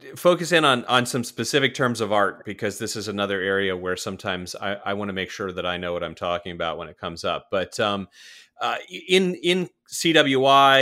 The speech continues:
and in the cloud world, there's, there's these geographic terms like, uh, regions, zones, on-ramps. Uh, can you take us through those key terms of art and maybe exactly what they actually mean?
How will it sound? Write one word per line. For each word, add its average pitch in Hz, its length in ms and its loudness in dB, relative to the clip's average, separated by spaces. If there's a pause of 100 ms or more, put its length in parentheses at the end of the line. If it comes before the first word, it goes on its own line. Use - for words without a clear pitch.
(120)
and 107 180 -2
in 110 80 -4
the 107 80 -4
cloud 123 480 2
world, 110 480 0
there's, 104 300 -2 (100)
there's 104 440 0
these 104 200 -6
geographic 113 580 0
terms 92 460 -8
like, 90 120 -12 (200)
uh, 90 340 -4 (140)
regions, 110 800 -4
zones, 107 500 -2
on-ramps. 104 800 -6 (640)
Uh, - 260 -14
can 156 140 -2
you 170 100 -2
take 180 220 2
us 175 120 -4
through 156 260 0
those 135 280 2
key 131 440 -6
terms 127 340 -6
of 110 140 -4
art 110 240 2
and 98 100 -6
maybe 101 240 -4
exactly 92 540 -4
what 90 300 -8
they 92 160 -4
actually 92 420 -8
mean? 90 320 -12